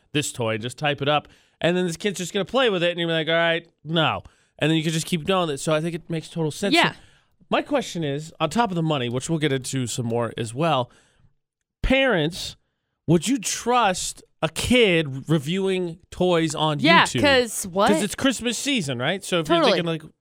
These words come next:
Speaker 1: like, "Mm, do I like this? What do I get?
Speaker 2: Mm.
Speaker 1: I need some suggestions."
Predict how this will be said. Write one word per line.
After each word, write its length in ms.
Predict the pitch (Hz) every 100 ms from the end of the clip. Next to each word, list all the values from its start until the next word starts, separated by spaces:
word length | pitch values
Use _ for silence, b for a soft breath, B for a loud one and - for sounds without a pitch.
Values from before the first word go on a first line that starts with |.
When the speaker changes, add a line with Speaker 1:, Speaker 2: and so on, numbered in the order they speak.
| -
Speaker 1:
like, 220 | 160 160
"Mm, 20 |
do 120 | 147
I 40 | 143
like 280 | 160 170 165
this? 220 | 160 -
What 100 | 151
do 100 | 135
I 60 |
get? 320 | 131 165 170 254
Speaker 2:
Mm. 460 | 254 254 247 247
Speaker 1:
I 40 | 147
need 140 | 147
some 140 | -
suggestions." 1040 | 131 131 110 175 190 - 190 190 190 -